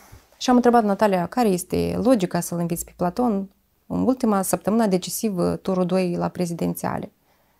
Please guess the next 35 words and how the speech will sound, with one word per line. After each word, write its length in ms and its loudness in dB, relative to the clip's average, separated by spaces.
Ea 120 4
a 40 8
zis 180 2
că 120 -4
el 320 6
va 120 4
vorbi 280 2
foarte 300 2
mult 200 -2
despre 260 -10
Plahotniuc, 680 0
despre 420 -6
pericolul 480 0
lui 100 -2
Plahotniuc, 760 -2
uh, 240 -6
pentru 240 -4
Republica 500 -6
Moldova. 580 -4
Din 200 4
mesajele 480 4
din 160 4
ultima, 640 2
din 180 2
perioada 300 4
aceea 220 0
lui 120 2
Platon, 280 -2
era 140 2
clar 240 -2
că 140 -4
el 100 2
dădea 300 2
numai 340 2
într-un, 320 -2